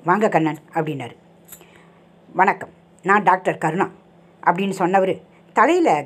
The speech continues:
கிரவுண்டு விழ தொடங்கியவராய், பாதி கலண்ட கண்ணாடி அணிஞ்சவராய், ஒரு தொள தொள கோட் அணிஞ்சுக்கிட்டு இருந்தாரு. "வணக்கம் டாக்டர்,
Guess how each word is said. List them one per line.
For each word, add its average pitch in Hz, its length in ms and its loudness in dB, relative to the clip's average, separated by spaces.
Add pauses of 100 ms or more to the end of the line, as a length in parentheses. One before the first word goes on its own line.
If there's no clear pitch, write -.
கிரவுண்டு 214 320 2
விழ 170 140 0
தொடங்கியவராய், 165 720 -2 (1500)
பாதி 247 340 2
கலண்ட 226 360 2
கண்ணாடி 185 380 -2
அணிஞ்சவராய், 160 500 -2 (260)
ஒரு 233 240 6
தொள 233 220 2
தொள 226 260 2
கோட் 202 260 2
அணிஞ்சுக்கிட்டு 165 420 -2
இருந்தாரு. 135 280 -10 (540)
"வணக்கம் 233 340 2
டாக்டர், 165 360 -6